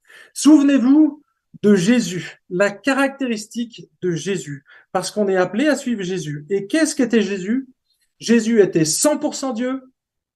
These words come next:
et cent pour cent homme. Il n'était pas un mélange des deux, il n'était pas au milieu. Lui, Jésus, il était à la parfaite jonction entre les deux. Cent pour cent homme, cent pour cent Dieu, cent pour cent terrestre, cent pour cent céleste.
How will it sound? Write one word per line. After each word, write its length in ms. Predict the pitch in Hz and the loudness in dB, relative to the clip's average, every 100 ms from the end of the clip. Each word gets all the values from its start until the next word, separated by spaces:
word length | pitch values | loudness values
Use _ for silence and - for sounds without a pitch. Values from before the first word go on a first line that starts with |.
| _ _ - | _ _ -2
et 80 | 190 | 0
cent 260 | 185 285 233 | 2 0 0
pour 160 | 254 | -2
cent 220 | - 202 | -2 0
homme. 180 | 185 147 - - - | 2 0 -6 -16 0
Il 120 | 240 | 4
n'était 260 | 277 277 269 | 4 2 2
pas 240 | 294 254 | 0 2
un 140 | 220 | 2
mélange 600 | 226 240 262 262 262 233 | 2 0 0 0 0 -2
des 140 | 170 220 | -4 -6
deux, 180 | 190 214 | -4 -4
il 80 | 226 | -2
n'était 220 | 254 285 | -2 -2
pas 180 | 302 269 | 2 0
au 60 | |
milieu. 560 | 240 247 220 214 247 277 - - _ | 0 -2 -2 -2 -2 -6 -14 -20 _
Lui, 320 | 190 196 254 269 | -6 2 6 6
Jésus, 380 | 269 214 262 | 4 4 4
il 80 | 240 | 6
était 340 | 202 190 226 175 | 4 4 0 0
à 80 | |
la 280 | 165 175 - - | 0 -2 -4 -4
parfaite 480 | 277 - - 320 226 | -4 -4 -6 -4 -4
jonction 800 | 202 277 277 - 220 202 214 - | 0 4 4 0 2 2 2 -6
entre 340 | 196 196 - 196 | -4 -4 2 4
les 140 | 185 | 6
deux. 260 | 170 165 165 _ | 4 2 -2 _
Cent 340 | - - 320 311 | -6 -2 0 0
pour 180 | 302 | -4
cent 200 | - 247 | -2 0
homme, 320 | 220 214 226 - _ _ _ _ | 4 4 0 -8 _ _ _ _
cent 380 | - - - 240 | -10 -6 0 0
pour 180 | 220 202 | 0 -2
cent 180 | - 180 | -2 -2
Dieu, 260 | 143 151 | 0 0
cent 340 | 151 - 339 330 | 0 0 0 2
pour 160 | 302 | 0
cent 180 | - 277 | 0 -2
terrestre, 640 | 262 240 208 208 - _ _ _ _ _ | 0 0 0 0 -10 _ _ _ _ _
cent 340 | - - 277 277 | -14 -4 -2 -2
pour 240 | 277 202 | -4 -8
cent 400 | - 185 180 180 | -2 -2 -2 -8
céleste. 920 | - - - 214 208 190 - - - | -16 -10 -2 0 0 -4 -6 -12 -18